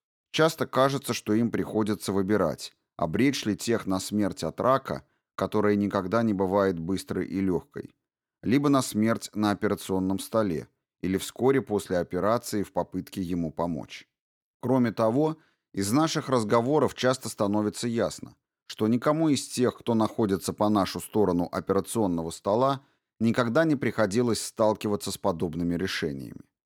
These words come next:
Опять-таки, мы должны максимально внимательно относиться к пожеланиям наших пациентов и к тому, как эти пожелания могут отразиться на нашем подходе к лечению людей вроде Малкольма,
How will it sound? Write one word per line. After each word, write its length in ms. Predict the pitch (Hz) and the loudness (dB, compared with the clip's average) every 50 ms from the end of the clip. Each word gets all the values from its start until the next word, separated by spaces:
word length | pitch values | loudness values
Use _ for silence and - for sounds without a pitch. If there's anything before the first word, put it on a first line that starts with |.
| _ _ _ _ _ _ _ _ _ _ | _ _ _ _ _ _ _ _ _ _
Опять-таки, 680 | _ - 92 - - 160 165 165 - - 110 80 - 95 | _ -2 -2 2 4 2 2 2 0 -4 -6 -4 -2 0
мы 140 | 92 104 131 | 2 2 4
должны 380 | 135 131 123 120 104 107 127 131 | 6 6 4 4 4 2 4 4
максимально 640 | 120 117 110 - - 117 107 117 131 135 131 120 113 | 4 2 2 0 -2 0 2 4 4 4 4 2 2
внимательно 680 | 101 98 101 101 104 120 131 127 - 127 120 120 123 - | 2 2 2 2 2 2 0 0 -2 -2 0 0 0 0
относиться 680 | - 107 - - 107 104 98 - - 117 98 - 107 | -2 -4 -4 -2 -2 -2 -2 -2 -4 -4 -4 -6 -10
к 80 | - | -6
пожеланиям 720 | _ 113 95 87 101 101 101 101 107 107 107 104 98 95 | _ -4 -2 0 0 2 4 4 4 4 2 2 2 2
наших 320 | 92 95 95 - - 98 - | 0 0 -2 -4 -6 -10 -10
пациентов 720 | _ 104 - - - 110 101 85 73 - - - - _ _ _ _ _ _ _ - | _ -10 -8 -4 -2 -2 -2 -2 -4 -8 -12 -20 -20 _ _ _ _ _ _ _ -10
и 80 | 87 | -10
к 80 | 82 - | -10 -2
тому, 400 | - 107 101 104 113 135 143 139 | 0 2 4 4 6 4 4 4
как 320 | 143 - 110 113 107 - | 4 2 2 2 2 0
эти 180 | 98 90 - 87 | -4 -4 -4 -6
пожелания 720 | - - 85 76 85 87 95 110 123 127 123 120 120 117 | -6 -6 -6 -4 -2 0 2 2 2 2 2 2 2 2
могут 400 | 107 98 107 120 120 127 - 120 | 2 2 2 0 0 0 0 0
отразиться 640 | 110 - - 95 92 85 82 98 101 - - - 92 | -2 0 0 0 0 0 -2 -4 -6 -4 -6 -4 -4
на 120 | 90 87 | -2 -2
нашем 380 | 85 90 95 95 - 90 82 78 | -2 -2 -2 -4 -4 -6 -8 -6
подходе 680 | - 76 - - - - 107 120 117 - 104 87 - _ _ _ _ _ | -6 -8 -8 -8 -10 -4 -2 -2 0 0 -2 -2 -4 _ _ _ _ _
к 100 | _ - | _ -2
лечению 580 | 104 95 90 - - - 131 139 135 131 127 123 | 0 0 0 -2 -2 0 2 4 4 4 4 4
людей 380 | 117 110 101 82 85 101 110 110 | 4 2 0 0 0 2 2 2
вроде 380 | 95 92 98 107 101 90 98 | 2 4 2 2 2 2 0
Малкольма, 640 | 98 101 110 110 101 90 - 80 76 - 69 57 - | 2 2 2 2 2 0 -2 -8 -8 -8 -8 -12 -14